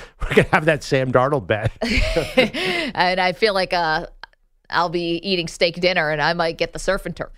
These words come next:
Speaker 1: Oh, yeah, but,
Speaker 2: So
Speaker 1: uh, you don't think Darnold is not great? Even we saw him a little bit yesterday.
Speaker 2: Yeah.
Speaker 1: They could beat, say they got Tampa Bay or something. They could beat somebody.
Speaker 2: So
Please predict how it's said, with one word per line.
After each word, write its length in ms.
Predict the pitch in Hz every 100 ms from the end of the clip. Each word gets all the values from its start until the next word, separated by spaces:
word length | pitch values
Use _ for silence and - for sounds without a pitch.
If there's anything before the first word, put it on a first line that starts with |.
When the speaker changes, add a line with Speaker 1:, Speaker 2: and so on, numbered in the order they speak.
| -
Speaker 1:
Oh, 180 | 185 160
yeah, 220 | 151 113
but, 140 | 123 127
Speaker 2:
So 120 | -
Speaker 1:
uh, 100 | 156
you 160 | 165 220
don't 120 | 262
think 200 | 214 170
Darnold 400 | 202 240 277 262
is 140 | 175 127
not 260 | 135 135
great? 440 | - 90 107 131 -
Even 300 | 143 131 127
we 60 | 120
saw 200 | - 123
him 80 | 120
a 40 |
little 180 | 113 113
bit 100 | 113
yesterday. 520 | 107 110 123 120 139
Speaker 2:
Yeah. 200 | 147 139 147 _ _ -
Speaker 1:
They 140 | 226
could 220 | 233 165
beat, 300 | 107 127 117 - _
say 180 | - 214
they 120 | 190
got 160 | 101 -
Tampa 400 | - 151 143 117
Bay 320 | 98 120 127
or 100 | 127
something. 200 | 123 143
They 80 | 196
could 180 | 277 170
beat 180 | 110 101
somebody. 560 | - 90 87 113 190 -
Speaker 2:
So 580 | - 240 220 214 208